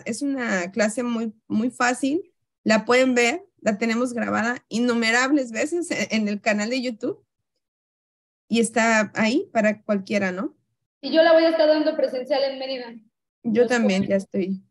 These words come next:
Speaker 1: dando la presencial en
Speaker 2: Eso,
Speaker 1: Houston.
Speaker 2: ahora sí, invita a cambiar vidas.
Speaker 1: Las
Speaker 2: En los
Speaker 1: te-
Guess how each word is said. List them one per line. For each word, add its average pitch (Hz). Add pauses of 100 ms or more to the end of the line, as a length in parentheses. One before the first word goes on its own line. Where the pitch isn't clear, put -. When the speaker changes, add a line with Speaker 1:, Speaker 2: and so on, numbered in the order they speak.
(260)
Speaker 1:
dando 185
la 190
presencial 185
en 185
Speaker 2:
Eso, 190
Speaker 1:
Houston. 196 (300)
Speaker 2:
ahora 302
sí, 330
invita 262
a 294
cambiar 262
vidas. 277 (600)
Speaker 1:
Las 214
Speaker 2:
En 302
los 311
Speaker 1:
te- -